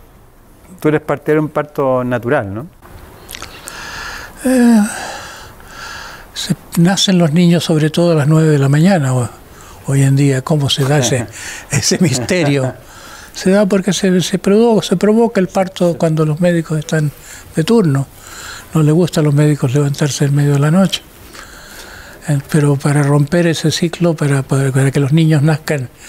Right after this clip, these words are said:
Speaker 2: en el curso de la mañana del turno del médico, hay que cambiar
Speaker 1: Hay
Speaker 2: muchas
Speaker 1: que
Speaker 2: cosas,
Speaker 1: cambiar
Speaker 2: ¿no?
Speaker 1: el curso, claro. Y
Speaker 2: Eh,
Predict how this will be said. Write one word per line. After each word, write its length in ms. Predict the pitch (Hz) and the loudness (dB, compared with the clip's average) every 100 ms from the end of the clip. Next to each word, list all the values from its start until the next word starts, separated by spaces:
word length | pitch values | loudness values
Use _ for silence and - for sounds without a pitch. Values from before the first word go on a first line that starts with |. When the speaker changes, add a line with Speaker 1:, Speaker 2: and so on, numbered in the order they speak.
| - - - - | -18 -18 -14 -4
Speaker 2:
en 80 | 131 | -2
el 100 | 127 | 0
curso 320 | 156 - 147 | -2 0 0
de 80 | 135 | 0
la 80 | 131 | 0
mañana 460 | 135 143 151 143 | 2 2 2 2
del 140 | 139 131 | 0 0
turno 320 | 180 135 139 | -2 0 0
del 100 | 139 | 2
médico, 520 | 151 175 160 147 139 - - - - - - - - - - - - - | 2 2 2 0 -4 -6 -16 -20 -20 -20 -20 -20 -20 -20 -20 -20 -20 -6
hay 160 | 147 139 | -2 -2
que 140 | 147 | -2
cambiar 320 | 139 135 147 | 0 0 2
Speaker 1:
Hay 40 | 143 | 2
Speaker 2:
muchas 240 | 139 139 | 0 -2
Speaker 1:
que 60 | - | 0
Speaker 2:
cosas, 320 | 196 - 135 120 | 0 0 -4 -2
Speaker 1:
cambiar 180 | 143 139 | -2 -2
Speaker 2:
¿no? 60 | |
Speaker 1:
el 60 | - | -4
curso, 300 | 139 - 104 | -10 -12 -12
claro. 280 | 107 113 107 95 - - - - - - - - - - - - - - - - - - - - - - - | -8 -6 -8 -12 -20 -20 -20 -20 -20 -20 -20 -20 -20 -20 -20 -20 -20 -20 -20 -20 -20 -20 -20 -20 -20 -20 -6
Y 100 | |
Speaker 2:
Eh, 40 | 143 | -4